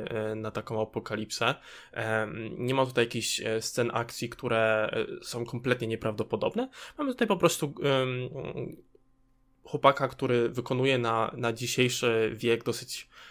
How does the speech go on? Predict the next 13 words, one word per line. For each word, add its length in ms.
e, 260
dosyć, 640
e, 400
dosyć 340
taką 520
normalną 420
pracę, 400
w 40
której 440
dużo 220
przebywa 340
w 80
domu. 380